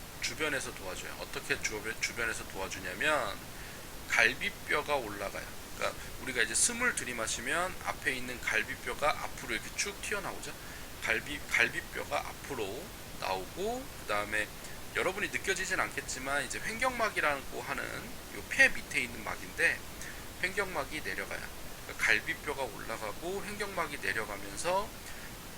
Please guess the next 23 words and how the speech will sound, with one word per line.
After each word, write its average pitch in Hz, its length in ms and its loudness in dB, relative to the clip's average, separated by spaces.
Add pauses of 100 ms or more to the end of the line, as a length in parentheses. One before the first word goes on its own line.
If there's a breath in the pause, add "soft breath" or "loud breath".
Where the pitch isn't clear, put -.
(120)
우리 139 160 0
몸 180 280 0
안에 101 300 6 (680)
폐가 226 480 8
차지할 208 380 4
수 - 120 -2
있는 156 200 -4
공간 131 380 0
자체를 151 420 2
늘려요. 110 360 0 (180)
그러니까 - 220 -2
흉곽의 208 380 2
부피를 - 360 -4
막 131 340 -6
크게 - 240 0
만들고요. 117 560 0 (1400 loud breath)
흉곽의 269 400 6
부피가 220 340 2
커지니까 202 720 2
폐의 254 340 10
부피도 208 320 -2
같이 135 300 -2
커져서, 165 680 2